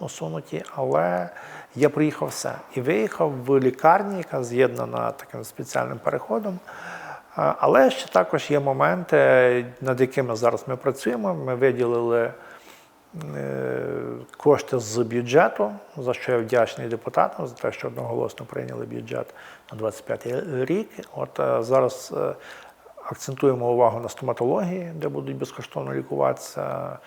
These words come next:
і ветерани, е, які втратили кінцівки, які пересуваються з допомогою крісел колісних, і, ну, з-, звичайно, всі люди.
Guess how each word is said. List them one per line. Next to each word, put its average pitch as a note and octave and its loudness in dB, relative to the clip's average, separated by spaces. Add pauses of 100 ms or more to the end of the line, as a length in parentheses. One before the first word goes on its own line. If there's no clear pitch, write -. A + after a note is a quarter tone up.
(280)
і C3+ -8
ветерани, E3 -2 (640)
е, F3 -4
які D3 -6
втратили D3 0
кінцівки, C#3 -4
які - -4
пересуваються C#3 -2
з B2+ -6
допомогою C3 -6
крісел C3 -10
колісних, C3 -12 (640)
і, C#3 -4 (100)
ну, G#3 -4
з-, B2 -6
звичайно, A#2+ -6
всі - -8
люди. B2 -10